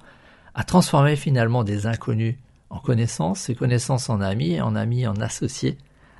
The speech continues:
avec lesquels, bah, tu vas impacter la vie de tout un tas de gens. Donc voilà, si ce podcast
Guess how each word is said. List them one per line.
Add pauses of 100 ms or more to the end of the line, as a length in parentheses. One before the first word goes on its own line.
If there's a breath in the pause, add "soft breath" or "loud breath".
(100)
avec
lesquels, (360 soft breath)
bah,
tu
vas (180)
impacter
la
vie
de
tout
un
tas
de
gens. (420)
Donc
voilà,
si
ce
podcast